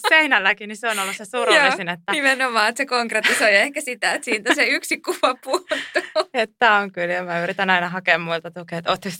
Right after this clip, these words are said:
Speaker 1: tilannut kuvia, kun et nykyään tulee otettu paljon kuvia, mutta valitettavasti siis kehitetty, niin nyt mä rykäsin ja yli yhdeksänsataa kuvaa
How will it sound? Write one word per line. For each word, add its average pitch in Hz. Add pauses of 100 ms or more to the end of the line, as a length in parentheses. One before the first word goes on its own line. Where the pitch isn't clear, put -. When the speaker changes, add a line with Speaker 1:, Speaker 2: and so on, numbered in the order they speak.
Speaker 1:
tilannut 175
kuvia, -
kun -
et 170
nykyään 180
tulee 208
otettu 214
paljon 175
kuvia, 165
mutta 180
valitettavasti 170
siis 160
kehitetty, 170
niin -
nyt 185
mä 160
rykäsin 165
ja -
yli 185
yhdeksänsataa 165
kuvaa -